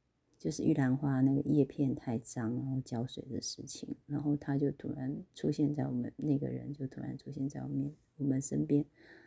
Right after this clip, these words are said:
然后就开始说：“啊，那个水管啊，有破洞啊，什么有的没有的。”然后就开始怪罪说：“因为其他，因为大家都不够用心啊，大家都怎样怎样。” <laughs> 然后我就还是习惯性的去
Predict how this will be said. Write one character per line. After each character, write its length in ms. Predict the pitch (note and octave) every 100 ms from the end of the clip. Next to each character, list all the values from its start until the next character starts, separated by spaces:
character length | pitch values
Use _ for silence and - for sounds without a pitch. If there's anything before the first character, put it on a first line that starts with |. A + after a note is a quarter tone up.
| - _
然 120 | D3
后 80 | D3
就 120 | D3+
开 200 | D3+ D#3
始 160 | D3 D3+
说 180 | - -
：“啊， 100 | C#3+
那 140 | D3 D3
个 120 | C#3
水 200 | - C3
管 220 | C3+ C#3 D3
啊， 200 | C#3 C#3
有 100 | C#3
破 280 | B2+ - C#3+
洞 240 | C#3+ D3 D3
啊， 240 | D3 D3+
什 160 | - -
么 100 | -
有 180 | B2+
的 120 | A#2+ B2+
没 160 | B2
有 100 | B2+
的。” 180 | - - _ - - - _
然 120 | - C#3+
后 60 |
就 100 | D3
开 200 | C#3 C#3+
始 140 | C#3+ -
怪 220 | C3+ C3+
罪 180 | C3 C3
说 160 | - -
：“因 140 | D3+
为 160 | D3+ C3 -
其 140 | C#3
他， 220 | - D3
因 200 | E3+ D3
为 100 | D3+
大 180 | C#3+ C#3
家 140 | C#3+ C#3+
都 100 | D3
不 160 | -
够 240 | - C#3 C#3
用 320 | C#3+ C#3+ C#3
心 340 | - C#3+ C#3 C#3
啊， 280 | D3 D3+ _ _ - _ _
大 120 | -
家 80 | D3
都 160 | D3+
怎 180 | C#3+ -
样 180 | C3+ C#3
怎 120 | C#3+
样。” 120 | C3 - _ _ _ _ _ _ _ _ _ _ _ -
<laughs> 320 | - - -
然 120 | D#3+
后 140 | E3+ D#3
我 100 | C3+
就 340 | D#3 D3+ D3 - - - - _ _ _ -
还 220 | C#3+ E3+
是 160 | F#3+
习 220 | F#3 - D3+
惯 220 | E3 D#3
性 240 | D3+ D3
的 80 | C#3
去 260 | - D3+